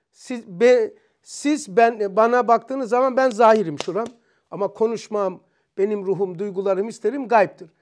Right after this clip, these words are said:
Bak atom da gayb. Ama buraya gelince artık gayb, gayplıktan çıktı. Hepten zahir oldu. Hepten asıl oldu. Geçtik hayat oldu. Kendi aslımıza döndük.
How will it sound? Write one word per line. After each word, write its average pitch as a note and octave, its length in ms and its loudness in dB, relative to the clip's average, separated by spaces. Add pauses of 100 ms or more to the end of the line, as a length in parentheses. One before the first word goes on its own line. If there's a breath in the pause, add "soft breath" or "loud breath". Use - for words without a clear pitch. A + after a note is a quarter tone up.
(320)
Bak A3+ 100 -20
atom B3 420 -4
da C#4+ 220 -4 (300)
gayb. A3 220 2 (100)
Ama G3 260 -6
buraya A3+ 180 -4
gelince A#3 680 -8
artık G#3+ 520 -8 (400)
gayb, A3 400 0
gayplıktan G3+ 580 -8
çıktı. F#3+ 440 -18 (460)
Hepten B3 340 -8
zahir B3 320 -2
oldu. E3 280 -6 (300)
Hepten A#3 460 -10
asıl A3 320 -4
oldu. F#3+ 360 -4 (560)
Geçtik A#3+ 420 -8
hayat G#3+ 320 2
oldu. G#3+ 340 -10 (440)
Kendi B3 260 -6
aslımıza G#3+ 500 -6
döndük. C#3+ 320 -10